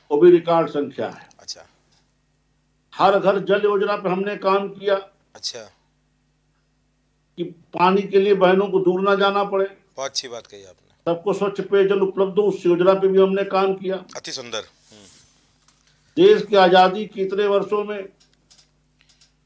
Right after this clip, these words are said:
Speaker 1: जब केवल गेहूं, धान, गन्ना ही एमएसपी में शामिल था, हमने दलहन तिलहन की भी तमाम फसलों को इसमें शामिल किया।
Speaker 2: अच्छा, अच्छा।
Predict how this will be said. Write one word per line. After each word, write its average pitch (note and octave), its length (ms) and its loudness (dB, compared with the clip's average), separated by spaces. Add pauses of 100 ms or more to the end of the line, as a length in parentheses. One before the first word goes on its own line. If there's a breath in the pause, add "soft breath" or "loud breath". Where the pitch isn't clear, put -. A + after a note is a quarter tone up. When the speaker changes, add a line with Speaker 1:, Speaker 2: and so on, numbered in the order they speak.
(600)
Speaker 1:
जब G3 220 0 (680)
केवल G3 340 6 (1000)
गेहूं, F#3+ 440 2 (120)
धान, F#3 440 -2 (200)
गन्ना F#3 380 -4 (1800)
ही G#3+ 160 0
एमएसपी G#3 400 -2
में A3 120 0
शामिल G3+ 380 -4
था, G3 160 0 (960)
हमने F#3+ 260 -2
दलहन F#3+ 420 2
तिलहन F#3+ 260 2
की F#3+ 160 -4
भी G3+ 80 -4
तमाम G3 420 0
फसलों F#3 380 -2
को F#3+ 100 -10
इसमें F#3 160 -2
शामिल F3+ 380 0
किया। F3 220 -8 (360)
Speaker 2:
अच्छा, - 200 -14
अच्छा। - 260 -20